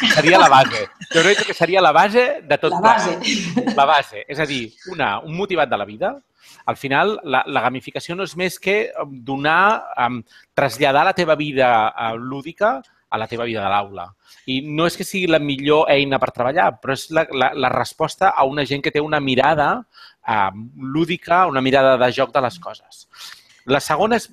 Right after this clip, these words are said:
Speaker 1: molt evident, és, ha de ser una persona molt creativa. Però per ser creativa, aquesta creativitat no, no, no és que vingui un dit de, "El dia que vas néixer, ne-", baixa un dit del cel i diu, «Tu seràs creatiu», sinó que es fa jugant molt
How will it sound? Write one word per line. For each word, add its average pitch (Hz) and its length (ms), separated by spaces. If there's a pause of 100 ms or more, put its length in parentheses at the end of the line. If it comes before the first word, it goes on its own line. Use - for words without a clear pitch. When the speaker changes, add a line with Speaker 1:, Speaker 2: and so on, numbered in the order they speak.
Speaker 1:
molt 170 160
evident, 135 400
és, 110 160
ha 139 160
de 151 80
ser - 80
una 175 80
persona 156 240
molt 151 160
creativa. 101 400 (680)
Però 123 140
per - 160
ser - 240
creativa, 180 460 (420)
aquesta 120 260
creativitat 160 540
no, 156 240
no, 143 320
no 143 80
és - 80
que 165 120
vingui 160 260
un 131 180
dit 127 160
de, 123 140 (180)
"El 123 80
dia 123 160
que 123 80
vas 117 160
néixer, 123 300 (100)
ne-", 127 220 (260)
baixa 135 320
un 123 80
dit 123 160
del 123 160
cel 120 220
i - 20
diu, 120 160
«Tu 123 140 (100)
seràs 110 360
creatiu», 120 500 (340)
sinó 147 300 (260)
que 147 240
es - 380 (100)
fa 202 300 (640)
jugant 123 320
molt 131 260